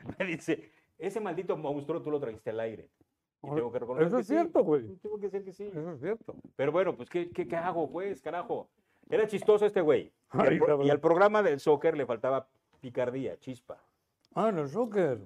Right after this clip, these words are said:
Speaker 1: Y hacíamos unos asados en su casa este güey, con su
Speaker 2: Por eso
Speaker 1: primera
Speaker 2: venía el
Speaker 1: mujer.
Speaker 2: güey. Por los asados, el cabrón.
Speaker 1: No. Yo iba a las alubias, que eran, no sé si todavía se salen bien.
Speaker 2: La fabada.
Speaker 1: Buenísimo.
Speaker 2: La fabada.
Speaker 1: Con eso conquistábamos a los clientes, ¿te acuerdas, güey? Hacía, es
Speaker 2: No.
Speaker 1: que teníamos un truco para hacer con quien, este güey cocinaba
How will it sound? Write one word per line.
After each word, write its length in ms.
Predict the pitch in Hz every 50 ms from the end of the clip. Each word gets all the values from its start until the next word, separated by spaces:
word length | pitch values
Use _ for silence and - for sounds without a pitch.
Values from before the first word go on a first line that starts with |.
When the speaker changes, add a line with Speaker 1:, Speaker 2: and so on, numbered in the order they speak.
| -
Speaker 1:
Y 120 | - 156 160
hacíamos 340 | 151 - 190 202 208 208 208
unos 180 | 208 202 -
asados 360 | 180 147 156 165 175 180 175
en 80 | 160 139
su 80 | 127 123
casa 220 | - 143 139 139
este 120 | 139 139 135
güey, 240 | 107 101 110 139 - _ _ _ _ _ _ _ _ _ _ _ -
con 120 | 117 113
su 60 | 143
Speaker 2:
Por 80 | 165 202
eso 80 | 240 233
Speaker 1:
primera 140 | 269 277 247
Speaker 2:
venía 140 | 247 294 311 285
el 60 | 277 254
Speaker 1:
mujer. 0 |
Speaker 2:
güey. 320 | 302 349 370 349 302 - _ _ _ _ _ _ _ _ - 277 277 - _ _ _ 156 135
Por 140 | - 175 170
los 160 | 196 196 160
asados, 480 | 190 190 - 269 311 339 349 285 254 208
el 120 | 220 214
cabrón. 420 | 220 214 214 254 277 285 285 220 185
Speaker 1:
No. 340 | 147 147 131 - - - _ _ _ _ _ _ _ _ _ _ -
Yo 180 | 131 175 202
iba 140 | 214 214 214
a 20 | 196
las 160 | 180 156 -
alubias, 380 | 147 147 170 175 165 143 120
que 80 | - 151
eran, 180 | 156 160 151 135
no 100 | 165 180
sé 80 | - 180
si 40 | 156
todavía 220 | 175 165 156 135
se 60 | 123
salen 180 | - 127 117 107
bien. 160 | 101 98 -
Speaker 2:
La 120 | - 110 -
fabada. 440 | - 127 131 143 147 135 110 101 - - _ _ _
Speaker 1:
Buenísimo. 460 | - 95 92 117 147 139 - 202 185
Speaker 2:
La 80 | 120 110
fabada. 500 | - - 127 131 156 175 156 131 113 - _ _ _
Speaker 1:
Con 160 | - 110 135
eso 100 | 139 143
conquistábamos 400 | 127 110 92 - - 123 120 120 110
a 20 |
los 100 | 110 98
clientes, 180 | - 131 147 127
¿te 60 | -
acuerdas, 240 | - 147 147 131 -
güey? 180 | - - - - - - _ _ - - - - - - - - - - - _ -
Hacía, 240 | 120 113 151 160
es 60 | 147 127
Speaker 2:
No. 60 | 120
Speaker 1:
que 60 | 156
teníamos 280 | 135 147 147 151 143 151
un 100 | 147 135
truco 180 | 139 135 135
para 140 | - 107 101
hacer 180 | - - 123 117
con 120 | 110 107
quien, 120 | 98 120 - -
este 220 | 135 139 139 165
güey 160 | 143 165 165
cocinaba 600 | 165 160 - 143 139 151 156 143 147 165 190 -